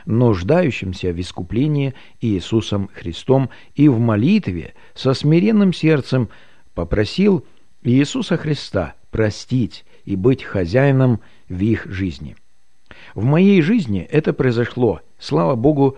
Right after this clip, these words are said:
в девяносто первом году в праздник Троицы.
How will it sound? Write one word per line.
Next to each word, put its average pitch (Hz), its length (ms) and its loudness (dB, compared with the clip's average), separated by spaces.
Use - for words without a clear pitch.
в - 80 -12
девяносто 98 500 -4
первом 101 400 -2
году 92 380 0
в - 100 -20
праздник 123 600 0
Троицы. 104 680 0